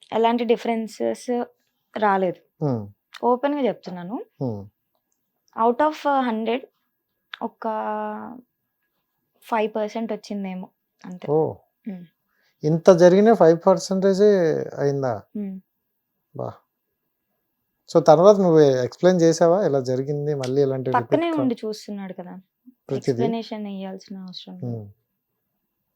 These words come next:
Speaker 1: You know.
Speaker 2: So, ఇది ఇంకా ముందుకు వెళ్తదా?
Speaker 1: Hmm.
Speaker 2: అంటే another step మీరు అన్నారు కదా ఫ్యూచర్‌లో
Speaker 1: Hmm.
Speaker 2: చూద్దామని లాస్ట్ ఇంటర్వ్యూలో. So, అలా ముందుకెళ్ళే స్టెప్ ఉందా, లేకపోతే మధ్యలోనే బెస్ట్ ఫ్రెండ్ అని ఉండిపోతారా?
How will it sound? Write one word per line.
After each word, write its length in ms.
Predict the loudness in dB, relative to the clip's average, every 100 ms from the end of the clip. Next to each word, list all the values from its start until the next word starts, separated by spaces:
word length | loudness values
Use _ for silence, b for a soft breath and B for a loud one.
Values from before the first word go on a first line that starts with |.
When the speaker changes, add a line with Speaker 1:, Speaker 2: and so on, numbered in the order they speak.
| _ -16
Speaker 1:
You 140 | -14 -12
know. 80 | -16 _ _ _ _ _ _ -8
Speaker 2:
So, 320 | -6 -4 -8 -14 _ _ _
ఇది 140 | 0 0
ఇంకా 300 | 4 4 4
ముందుకు 360 | 4 2 6
వెళ్తదా? 460 | 6 8 4 4 -2 _ -14
Speaker 1:
Hmm. 100 | -14 B B B _ _
Speaker 2:
అంటే 380 | 0 4 4 2
another 220 | 6 6
step 320 | 6 4 4
మీరు 140 | 4 4
అన్నారు 200 | 4 4
కదా 180 | 2 2
ఫ్యూచర్‌లో 560 | -2 0 0 0 -6 -12 -14
Speaker 1:
Hmm. 160 | -12 -2
Speaker 2:
చూద్దామని 440 | -2 2 2 2 6
లాస్ట్ 280 | 6 6 0
ఇంటర్వ్యూలో. 520 | 0 -2 -4 -8 -14 _ _ _ _ _ _
So, 100 | 0
అలా 400 | 2 2 0 -4
ముందుకెళ్ళే 600 | -2 2 2 4 6 6
స్టెప్ 340 | 4 0 0
ఉందా, 320 | -4 -2 -4 -4 _ _ _ _
లేకపోతే 300 | -4 2 2
మధ్యలోనే 760 | 4 0 2 2 4 2 0 -2
బెస్ట్ 280 | 0 -2 0
ఫ్రెండ్ 280 | -2 0 -2
అని 140 | -4
ఉండిపోతారా? 540 | -6 -8 -10 -12 -18